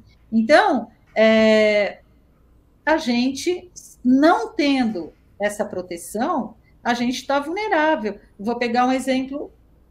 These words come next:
é, recente, agora que acabou de acontecer, a Autoridade Nacional de Proteção de Dados Pessoais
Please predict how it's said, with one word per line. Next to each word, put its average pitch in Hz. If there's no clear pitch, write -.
é, 214
recente, 269
agora 233
que 294
acabou 214
de 202
acontecer, 214
a 214
Autoridade 226
Nacional 208
de 196
Proteção 202
de 196
Dados 175
Pessoais 202